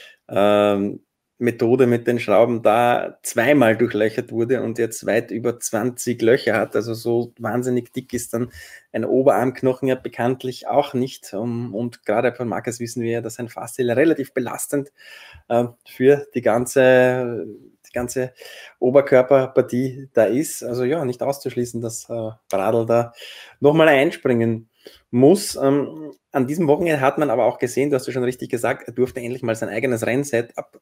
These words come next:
über alle Sessions ausarbeiten, dass Honda da schon eine Chance auf deutlich bessere Ergebnisse verspielt hat,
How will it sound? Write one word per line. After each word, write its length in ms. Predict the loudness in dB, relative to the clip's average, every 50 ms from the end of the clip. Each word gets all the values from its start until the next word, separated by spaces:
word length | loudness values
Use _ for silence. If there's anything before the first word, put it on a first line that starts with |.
| _ _
über 480 | -6 -4 0 2 4 4 2 2 -4 -8 _ _ _ _ -4
alle 280 | 0 2 4 2 2
Sessions 420 | 4 4 2 2 2 0 -6 -4 -4
ausarbeiten, 640 | -2 -2 -2 0 0 0 2 2 0 0 -2 -6 -10 -12 -20 -20 -20 -20 -20 _ _ _ _ _ _
dass 240 | -2 -2 0 0 2
Honda 240 | 2 4 4 4 6
da 160 | 6 4 4
schon 340 | 4 4 2 4 2 2 0
eine 380 | 0 0 2 2 2 0 -2 -6 _ _ -14
Chance 600 | -12 -6 -2 2 4 6 6 4 4 4 4 4
auf 180 | 2 2 4 4
deutlich 400 | 6 6 6 6 2 -4 -2 0
bessere 360 | 0 0 2 2 0 2 2
Ergebnisse 640 | 0 0 -2 -2 -4 -2 0 -2 0 0 -2 -4 -4
verspielt 720 | -6 -2 0 0 0 -2 -4 -10 -6 -4 -2 -2 -4 -2 0
hat, 300 | 2 2 2 2 -2 -18